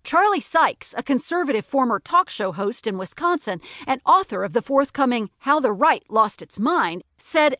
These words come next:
every time something like Montana happens, Republicans adjust their standards and put an emphasis on team loyalty. They normalize and accept previously unacceptable behavior. Those who still navigate by the old maps are having trouble staying on course.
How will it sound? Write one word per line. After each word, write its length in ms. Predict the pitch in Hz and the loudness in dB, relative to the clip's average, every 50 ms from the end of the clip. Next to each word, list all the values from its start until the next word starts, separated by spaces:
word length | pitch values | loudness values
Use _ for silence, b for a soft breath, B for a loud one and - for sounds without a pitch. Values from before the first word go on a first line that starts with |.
| _ _ | _ _
every 300 | 294 370 339 427 453 427 | 0 2 2 2 0 -2
time 320 | - - 294 277 269 269 | 0 0 2 2 2 2
something 420 | 277 - - 269 262 - 269 254 247 | 0 0 0 0 0 2 0 0 2
like 240 | 240 214 208 - - | 2 2 2 2 -2
Montana 540 | 214 196 190 190 - - 294 285 262 202 | -2 -2 -2 -4 -6 -4 -2 -2 -2 -2
happens, 580 | 185 190 285 311 302 - 208 175 185 175 - - 262 | -2 0 0 0 0 -2 -6 -8 -8 -12 -12 -6 -2
Republicans 680 | 269 311 - - 381 427 415 440 - - 285 254 - - | -2 -2 0 0 -2 0 0 0 0 0 0 -2 0 -2
adjust 420 | - 247 - - 349 370 - - - | -4 -4 0 -2 -2 -2 -2 -4 -6
their 100 | 339 285 | -6 -6
standards 640 | - - - 359 339 339 - 208 156 - - - - | -6 -6 -2 0 0 0 0 -2 -4 -8 -10 -6 -2
and 200 | 285 285 277 - | 0 0 0 0
put 160 | - 392 381 | -2 -2 0
an 100 | 359 294 | 0 0
emphasis 540 | - 320 294 - 277 247 - - 190 - - | -2 -2 0 0 0 -2 0 -6 -8 -4 -2
on 200 | 214 226 233 247 | -2 -2 -2 -4
team 380 | - - 202 196 196 202 220 | -6 -10 -8 -4 -4 -2 0
loyalty. 600 | 240 285 320 330 294 226 196 - - 156 120 - B B B B B B B | 2 4 4 4 4 2 0 -4 -10 -12 -14 -14 B B B B B B B
They 160 | 320 330 311 | 0 2 2
normalize 800 | 302 349 370 415 415 359 294 226 202 175 165 - - - - - | 4 4 4 4 6 4 4 4 2 0 -2 -4 -6 -10 -4 -2
and 80 | 277 277 | 0 0
accept 520 | 262 - - - 311 - - - - _ _ | 0 0 -2 0 0 -2 -2 -4 -14 _ _
previously 640 | - 403 403 311 233 202 208 - - 208 202 208 - _ - | -2 0 0 0 0 -4 -4 -4 -4 -4 -4 -4 -4 _ 0
unacceptable 720 | 359 359 233 - - - 208 170 - - 202 160 220 220 | 2 2 0 -2 -6 -6 -6 -6 -6 -8 -4 0 0 0
behavior. 580 | 214 254 240 269 285 285 254 202 180 - - - _ _ _ _ _ _ _ _ _ _ _ _ _ _ _ | 0 0 0 0 0 0 0 -2 -6 -10 -10 -14 _ _ _ _ _ _ _ _ _ _ _ _ _ _ _
Those 300 | 196 285 349 427 415 - | 0 2 4 4 2 2
who 120 | - 330 294 | 0 -2 -2
still 280 | - - 339 330 294 | -2 -2 0 2 4
navigate 560 | 262 294 320 359 330 277 185 208 196 - - | 4 4 4 4 2 0 -2 -4 -6 -4 -2
by 160 | - 226 233 226 | 0 0 0 2
the 100 | 220 220 | 0 0
old 240 | 214 214 196 165 | 0 0 0 0
maps 400 | 240 330 392 - 247 - - - | 0 0 2 0 0 -2 -4 -6
are 80 | 320 302 | -6 -4
having 320 | - 381 392 381 381 359 | -2 -2 -2 -2 -2 -4
trouble 460 | 330 - - 349 311 254 214 156 165 - | -6 -4 -2 0 0 0 0 -4 -6 -8
staying 400 | - - 285 277 285 285 277 269 | -6 -2 0 0 2 0 0 0
on 140 | 262 262 | 0 -2
course. 580 | - - - 370 277 - 156 - - - - | -4 -2 -2 -2 -2 -2 -4 -10 -16 -18 -18